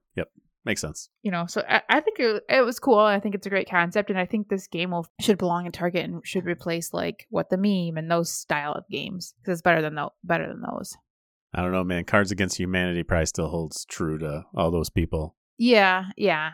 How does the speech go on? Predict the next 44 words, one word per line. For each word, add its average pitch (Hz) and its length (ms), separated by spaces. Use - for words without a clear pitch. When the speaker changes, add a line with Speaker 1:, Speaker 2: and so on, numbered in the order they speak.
Speaker 2:
I 185 140
didn't 196 260
say 165 140
they'd 160 240
replace - 380
that - 260
one. - 260
<laughs> - 320
Speaker 1:
I - 60
remember 151 300
playing 120 240
that 110 80
Speaker 2:
It's 98 80
Speaker 1:
game 95 140
Speaker 2:
not - 40
Speaker 1:
and 87 180
really 110 280
liking 92 440
it 127 220
for 98 400
a 95 100
couple 104 240
plays, 101 300
and 95 80
then 92 100
it 90 40
just 87 220
became 90 320
very, 85 280
like, 78 240
stale, 69 640
you 90 100
know? 85 300
Speaker 2:
Yeah, 208 140
hundred 208 200
percent. 170 380
That's 190 200
exactly 165 400
Speaker 1:
Yeah, - 160
Speaker 2:
it. - 60
Speaker 1:
yeah. 151 180
Speaker 2:
This, 233 300
this 247 300
game, 220 380